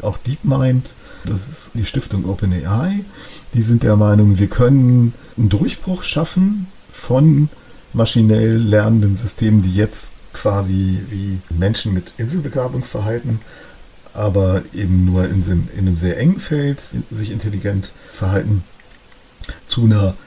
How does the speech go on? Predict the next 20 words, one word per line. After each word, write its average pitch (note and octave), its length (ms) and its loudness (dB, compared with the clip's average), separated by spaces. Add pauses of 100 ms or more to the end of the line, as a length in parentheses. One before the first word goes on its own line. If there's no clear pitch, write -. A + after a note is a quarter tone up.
(140)
wirklich - 400 -2
allgemein B2+ 540 4
breiten E3 440 2
künstlichen C3+ 440 0
Intelligenz, A2 640 -2 (360)
wenn B2+ 300 4
wir B2 140 2
die A#2 120 4
Dinger G#2 680 4
mit G#2 440 0
noch C3+ 280 2
viel D#3+ 260 2
mehr B2 220 4
Daten A#2 420 -2
trainieren, G#2+ 540 -2
mit - 420 -8
noch A2 260 2
viel - 460 -2
mehr A2+ 220 0
Beispielen, C3 880 0